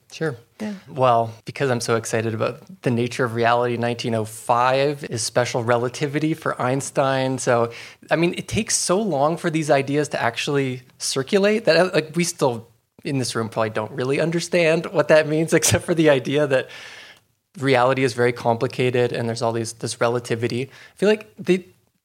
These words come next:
Speaker 1: the, the period leading up to nineteen thirteen is a period where there are all kinds of really exciting and modern ideas, but the world, the actual structures, the people in power, it's the same old people.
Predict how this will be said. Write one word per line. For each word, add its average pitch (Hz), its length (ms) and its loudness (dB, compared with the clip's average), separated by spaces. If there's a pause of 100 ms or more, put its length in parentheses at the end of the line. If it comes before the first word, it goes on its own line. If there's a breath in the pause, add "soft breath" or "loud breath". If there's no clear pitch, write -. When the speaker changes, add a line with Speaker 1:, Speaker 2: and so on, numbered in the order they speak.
(260)
Speaker 1:
the, - 100 -4
the 160 180 -4
period 190 600 2
leading 147 380 0
up - 260 0 (100)
to 156 420 -2
nineteen 151 420 0
thirteen 160 720 0 (280 soft breath)
is 135 120 -8
a 147 40 -4
period 165 280 0
where 156 100 4
there 143 100 4
are - 100 -2
all 170 100 0
kinds 175 340 -4
of 123 140 -6
really 160 200 0
exciting 139 500 -2
and 123 100 -2
modern 131 320 2
ideas, 123 680 0 (640 soft breath)
but - 160 -8
the 165 80 0
world, 151 540 2
the 151 100 2
actual 170 300 0
structures, 190 640 0
the - 80 -6
people 175 380 -4
in 156 140 -2 (400)
power, 160 520 -4 (220)
it's - 180 -12
the 143 120 -8
same 131 640 -2
old 123 360 -2
people. 170 440 -6